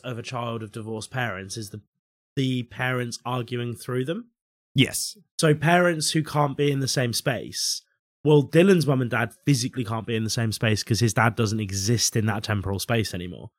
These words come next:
Speaker 2: Dylan's dad is literally arguing through his son
Speaker 1: Yeah,
Speaker 2: to his mum.
Speaker 1: exactly, exactly. And, and I think that, you know, children will experience that. Children will experience it where parents will try and weaponize their children,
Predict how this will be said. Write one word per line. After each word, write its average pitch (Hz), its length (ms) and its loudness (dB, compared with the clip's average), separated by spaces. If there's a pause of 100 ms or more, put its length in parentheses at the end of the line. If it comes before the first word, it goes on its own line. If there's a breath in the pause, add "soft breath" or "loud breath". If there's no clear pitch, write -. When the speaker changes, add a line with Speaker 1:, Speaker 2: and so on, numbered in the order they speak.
(140)
Speaker 2:
Dylan's 104 360 2
dad 92 160 2
is 76 120 -4
literally 104 920 4
arguing 92 520 4
through 87 220 -2
his 78 140 -2
son - 340 -6
Speaker 1:
Yeah, 165 140 6
Speaker 2:
to - 40 -20 (100)
his - 80 2
mum. 160 120 6
Speaker 1:
exactly, - 260 -4
exactly. 143 920 0
And, 143 360 0
and 156 140 4
I 160 80 2
think 185 400 -2
that, 143 340 -2 (1000)
you 165 100 4
know, 123 160 2
children 196 400 6
will 202 100 4
experience 190 520 0
that. 95 180 -8
Children 165 320 0
will 165 80 0
experience 175 540 0
it 117 100 -2
where 123 200 -2
parents 123 580 -2
will 127 100 -2
try 123 200 -2
and 117 100 -2
weaponize 139 420 -2
their 104 120 -8
children, - 480 -10